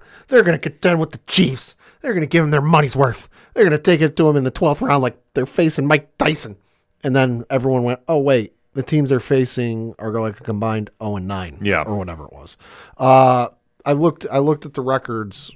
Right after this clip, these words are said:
Speaker 1: uh, totaled them together of those three teams they've beaten. Uh, their combined record of, like, three and nine.
Speaker 2: Mm-hmm.
Speaker 1: So, I mean, right now,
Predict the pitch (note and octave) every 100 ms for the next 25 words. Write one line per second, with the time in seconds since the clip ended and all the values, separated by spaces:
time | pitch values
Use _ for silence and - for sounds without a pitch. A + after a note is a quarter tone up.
0 | - A#2+ A2 G#2+ G#2 G2 G2+ _ _ -
1 | - D3 C#3 A#2+ A#2+ A2+ A#2+ A2+ G#2+ G2+
2 | A2+ B2 A2+ - B2 B2 A#2+ A2+ G#2+ G2
3 | F#2+ - A2 C#3 D#3+ F3+ - - - -
4 | - B2 A#2 A2+ G#2 A#2+ C#3+ C#3 - B2+
5 | C3+ C3+ B2 B2 B2 G#2+ G#2 G2+ - A2
6 | G#2 F#2+ D#2 D2 C#2 - G#2+ G#2 G2+ -
7 | _ - D3+ C3+ C3 A#2 G#2 _ _ _
8 | - D3 D3 D3+ C#3+ C3 C3 D#3+ F3+